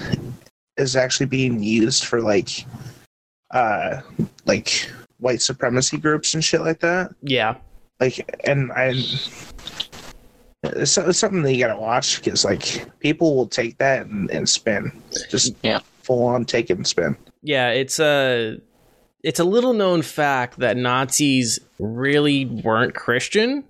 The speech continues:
Speaker 2: Like, they, they despised Catholics. Um, and they, Nazis really wanted to, like, go back into,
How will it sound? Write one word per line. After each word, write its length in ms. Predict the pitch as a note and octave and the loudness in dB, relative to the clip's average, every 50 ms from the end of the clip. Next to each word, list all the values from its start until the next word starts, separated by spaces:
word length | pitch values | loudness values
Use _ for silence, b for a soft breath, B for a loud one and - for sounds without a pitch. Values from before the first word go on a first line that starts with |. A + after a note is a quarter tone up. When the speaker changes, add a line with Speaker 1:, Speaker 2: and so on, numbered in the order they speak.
| - | -8
Speaker 2:
Like, 180 | - D3 D3+ C3+ | -2 -2 0 4
they, 160 | D3 C#3 C#3 | 4 4 4
they 500 | C3+ B2 A2+ A2+ D3+ D3+ D#3+ D#3 D3+ D3+ | 4 0 -4 -6 -6 -2 0 2 2 2
despised 580 | C#3 C#3+ C3+ - - G#3 F#3 F#3 F3 C3+ - - | 0 0 -2 0 0 2 2 2 2 0 0 -2
Catholics. 760 | - C3 A#2+ A2+ G#2 - - B1+ - - - - - - - B B B B B B B B B B B B _ - | -4 -2 -2 -2 -2 -2 -4 -6 -6 -4 -2 0 -2 -2 -2 B B B B B B B B B B B B _ -2
Um, 720 | B2+ C3 B2 A#2 A2+ A2 G#2+ G#2+ G#2 G2+ G#2 G#2+ - _ _ _ _ _ _ - | 0 2 2 2 2 2 0 0 -2 -2 -4 -6 -8 _ _ _ _ _ _ -4
and 560 | C#3+ C#3+ C#3 C3+ C3 B2+ B2+ A#2+ A#2+ A#2 A#2 | -2 0 2 2 2 2 2 0 0 -2 -4
they, 720 | A2 G#2+ A#2 C3 B2+ B2+ B2 B2 B2 A#2+ A#2+ A2+ G2 - - D2 G2 A#2+ - - - _ _ _ _ _ - - - _ _ _ _ _ _ - | -4 -4 -2 0 2 2 4 2 2 2 0 0 -2 -4 -4 -2 -2 -2 -2 -2 -6 _ _ _ _ _ -20 -20 -20 _ _ _ _ _ _ -6
Nazis 540 | D3 D#3 D3+ D#3 F3 F3 F3 F3 D3 B2 B2+ | -2 0 2 2 2 2 4 2 2 2 2
really 240 | C#3 C#3+ D3 D3 | 2 2 4 4
wanted 360 | C#3+ B2+ C3 C3 B2+ B2+ A#2 - | 2 2 2 2 2 2 2 2
to, 100 | B2 A#2+ | 2 2
like, 160 | A#2 A#2 A2+ | 2 0 0
go 200 | B2 B2 B2 A#2 | 2 2 2 4
back 320 | B2 A#2 A2 A2+ A#2 - | 2 2 2 0 -2 -2
into, 600 | A#2 A#2+ A#2+ - B2+ B2+ A#2+ A#2 A#2 A2+ A2+ A2+ | -2 -2 -2 0 2 4 4 4 4 2 0 -2